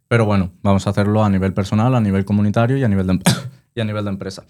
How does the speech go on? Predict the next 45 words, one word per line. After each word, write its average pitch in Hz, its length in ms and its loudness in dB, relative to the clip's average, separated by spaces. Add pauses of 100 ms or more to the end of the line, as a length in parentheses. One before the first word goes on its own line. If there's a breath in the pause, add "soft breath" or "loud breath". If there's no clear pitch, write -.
(340 soft breath)
Entonces, 104 340 2
sobre 107 180 2
todo 117 220 6
en 123 80 4
cuanto 123 480 4
a 135 160 4
la 120 140 2
gestión 113 320 0
de 113 80 2
residuos 139 680 -2
y 113 120 0
el 104 100 2
buen 101 180 0
reciclo 98 360 -2
de 90 60 -2
los 82 120 -8
mismos. - 320 -10 (720 loud breath)
Eh, 104 520 4
sí 117 180 -2
que 131 80 2
es 117 40 2
cierto 127 260 0
que 123 100 0
esto 101 480 -4
presenta 110 680 -2
algunos 107 340 -4
problemas, 113 420 2
sobre 90 220 -4
todo 104 260 2
que 110 200 4 (400 loud breath)
en 98 120 -2
diversos 98 360 0
países 107 380 0
se - 80 -6
recicla 95 420 -4
de 90 100 -4
diferente 92 360 -2
manera, 101 300 2
incluso 87 240 -4
estando 95 240 0
dentro 101 240 0
de 101 40 2
la - 20 4
Unión 107 160 4
Europea, 120 340 2